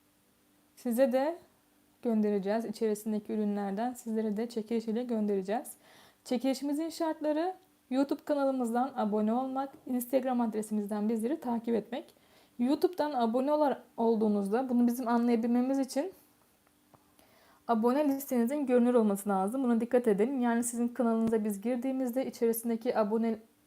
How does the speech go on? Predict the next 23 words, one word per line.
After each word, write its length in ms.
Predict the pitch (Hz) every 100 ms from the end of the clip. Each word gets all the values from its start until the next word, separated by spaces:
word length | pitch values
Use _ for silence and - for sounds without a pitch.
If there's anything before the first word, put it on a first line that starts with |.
| _ - -
kimlere 300 | 240 226 233
abone 280 | 247 247 226
olmuşsunuz 480 | 208 202 285 269 220
görmemiz 460 | 233 220 240 240
lazım 360 | 214 214 277 320
ki 240 | - 339 - - - _ -
çekilişin 580 | 269 262 240 240 226
sonucunu 480 | 214 262 247 220 220
da 100 | 285
kazanabilirsiniz. 1000 | 302 269 240 240 220 226 226 196 302 - - _ _ _ _ _ _ _ _ _ _ _ _ _ _ _ _ _ _ _ _ _
Çekiliş 360 | - 294 285 294
şartlarımız 560 | - 277 269 226 233
sadece 420 | - 262 226 302 269
bunlar. 360 | 247 196 269 - - - _ _ _ _ _ -
Onun 280 | 233 254 269
dışında 580 | 262 277 247 247 285 - _ _ _
yine 280 | 247 247 247
videomu 380 | 247 233 247 233
izlediğinizde 800 | 240 233 240 226 226 214 285 349 - _ _
ürünlerden 680 | 240 247 240 240 233 240 240 233 -
oradan 360 | 226 220 220
bahsettim 540 | 226 226 - 226 254 233
zaten. 460 | 214 175 - 339